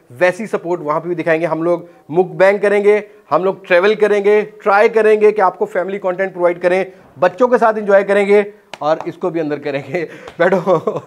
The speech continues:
तो इंशाल्लाह वो चैनल आज से शुरू हो रहा है। ये वीडियो आप देख रहे हैं, इसके बाद उस चैनल पर भी हम लोग वीडियो बना रहे होंगे, अपलोड कर रहे होंगे। सद्दाम अजहर नाम है, मैस फूड फंडा हम लोग नाम रखने वाले हैं।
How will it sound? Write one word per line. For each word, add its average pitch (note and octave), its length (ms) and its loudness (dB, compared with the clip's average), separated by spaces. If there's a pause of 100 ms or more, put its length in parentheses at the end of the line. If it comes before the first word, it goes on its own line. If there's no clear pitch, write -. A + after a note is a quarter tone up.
(600)
तो G3+ 400 4
इंशाल्लाह A3 480 2
वो F3+ 220 0
चैनल G#3 360 2
आज F#3 200 4
से A3 80 -8
शुरू G#3 220 -6
हो G3 80 4
रहा F#3+ 100 2
है। F#3+ 80 2
ये F#3+ 80 0
वीडियो F3 220 0
आप F3 80 2
देख E3 160 -6
रहे F3 100 -2
हैं, E3+ 60 -2
इसके F3 120 -8
बाद D#3 200 0
उस D#3 140 -12
चैनल D#3+ 200 -4
पर D3+ 100 -10
भी D#3 80 -4
हम D3+ 80 -2
लोग D3+ 120 -6
वीडियो C#3+ 160 -6
बना C#3 160 -2
रहे C#3 100 -2
होंगे, C#3 140 -4
अपलोड C3 220 -8
कर C3 100 -2
रहे C3+ 80 -4
होंगे। C3 260 -4 (460)
सद्दाम D#3+ 340 2
अजहर F3+ 160 4
नाम E3+ 220 2
है, F#3 140 4
मैस E3+ 320 0 (100)
फूड G#3 260 -4 (100)
फंडा F#3 380 2
हम G3 140 0
लोग G3+ 120 -6
नाम G3 220 -2
रखने F#3+ 180 -6
वाले F#3 180 0
हैं। G3 160 -4